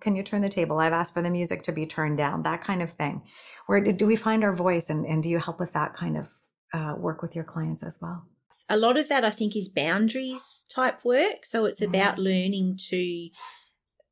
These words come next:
Speaker 2: and, and that is a struggle, I think, that a lot of H S Ps, well, boundaries in particular, but also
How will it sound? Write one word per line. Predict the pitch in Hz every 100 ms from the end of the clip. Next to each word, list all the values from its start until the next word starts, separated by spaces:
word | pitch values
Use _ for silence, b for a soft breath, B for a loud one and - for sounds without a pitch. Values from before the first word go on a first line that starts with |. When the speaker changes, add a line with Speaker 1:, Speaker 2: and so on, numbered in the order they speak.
| _ _ _
Speaker 2:
and, | 202 190 196
and | 220
that | 240
is | 254 240 -
a |
struggle, | 190 - 196 190 170 151 - -
I | 160
think, | 170 151 -
that | 165
a | 175
lot | 180 185
of | 185 185
H | 185 -
S | 165
Ps, | - 160 -
well, | 165 170
boundaries | 202 240 240 214 196
in | 190
particular, | - - - 175 175
but | 170
also | - 190 196 - 180